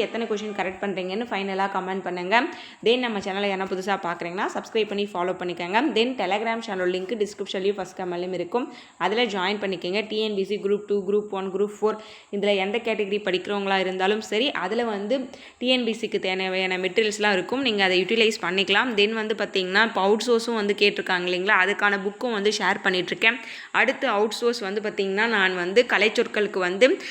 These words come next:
சயின்ஸு, அதுக்கப்புறம் ஹிஸ்ட்ரி, ஜியாகிரஃபி இதெல்லாம் இருக்கு இல்லைங்களா, அது தனித்தனியா நாம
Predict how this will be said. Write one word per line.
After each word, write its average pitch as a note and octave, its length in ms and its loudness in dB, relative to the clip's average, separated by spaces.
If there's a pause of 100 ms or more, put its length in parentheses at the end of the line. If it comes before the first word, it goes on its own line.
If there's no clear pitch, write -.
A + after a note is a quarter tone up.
(240)
சயின்ஸு, G#3 720 4
அதுக்கப்புறம் G3+ 500 2
ஹிஸ்ட்ரி, G3+ 340 -2 (120)
ஜியாகிரஃபி G#3 320 0
இதெல்லாம் G3+ 320 4
இருக்கு F#3 220 0
இல்லைங்களா, F#3+ 320 4
அது F#3+ 200 0
தனித்தனியா G3 360 -2
நாம G#3 420 2